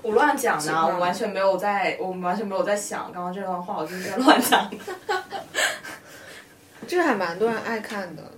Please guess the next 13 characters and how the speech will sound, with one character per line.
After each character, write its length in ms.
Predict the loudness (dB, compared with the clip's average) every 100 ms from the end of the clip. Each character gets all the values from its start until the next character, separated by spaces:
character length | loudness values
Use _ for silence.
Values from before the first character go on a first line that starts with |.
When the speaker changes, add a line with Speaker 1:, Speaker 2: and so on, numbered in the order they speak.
| -16
Speaker 2:
其 140 | -14
实 120 | -12 -12
市 180 | -12
场 160 | -12 -12
还 120 | -14
不 100 | -16
错。 240 | -20 -20 -20 -20 -20 -20 -20 -20 0
Speaker 1:
哎， 120 | 2
我 120 | 4
觉 180 | 2 2
得 320 | 2 2 2 -2
其 220 | -10 -6
实 260 | -4 -4